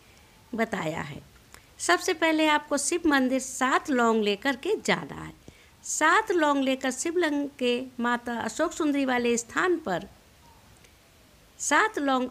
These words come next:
अर्पित करके थोड़ी देर बाद उन्हें अपने साथ घर पर लेकर आ जाना है।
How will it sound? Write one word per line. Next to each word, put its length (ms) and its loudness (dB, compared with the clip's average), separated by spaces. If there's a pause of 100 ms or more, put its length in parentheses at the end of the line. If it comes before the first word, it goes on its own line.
अर्पित 420 -2
करके 300 -4
थोड़ी 420 0
देर 280 2
बाद 280 -4 (1500)
उन्हें 300 6 (140)
अपने 440 0
साथ 280 -4
घर 300 -2
पर 260 0
लेकर 460 0 (100)
आ 160 2
जाना 360 -4
है। 300 -14